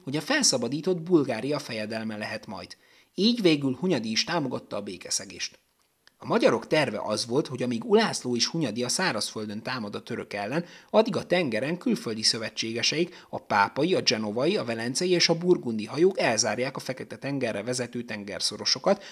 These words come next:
hogy második Murád szultán főcsapatai ne tudjanak Kis-Ázsiából átkelni Európába. Hunyadiék meg is indultak a törökök ellen egy húszezer fős sereggel. Azonban több probléma is akadályozta a hadjárat sikerességét.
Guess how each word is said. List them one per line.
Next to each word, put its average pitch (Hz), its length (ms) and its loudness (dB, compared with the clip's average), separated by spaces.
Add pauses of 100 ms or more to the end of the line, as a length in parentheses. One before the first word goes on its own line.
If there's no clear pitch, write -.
(100)
hogy 127 260 -4
második 135 460 2
Murád 131 300 0
szultán 160 380 0
főcsapatai 143 640 -2
ne 170 160 -2
tudjanak 131 420 -6
Kis-Ázsiából 107 720 0
átkelni 131 540 -2
Európába. 98 840 -8 (640)
Hunyadiék 156 520 2
meg 202 160 0
is 123 140 2
indultak 135 420 -2
a 127 40 -4
törökök 120 420 -6
ellen 160 240 -2
egy 156 120 -4
húszezer 123 460 0
fős 135 280 0
sereggel. 90 540 -8 (920)
Azonban 120 540 0
több 202 180 4
probléma 113 520 -2
is 117 140 -2
akadályozta 107 640 -4
a 123 40 -4
hadjárat 110 480 -4
sikerességét. - 880 -4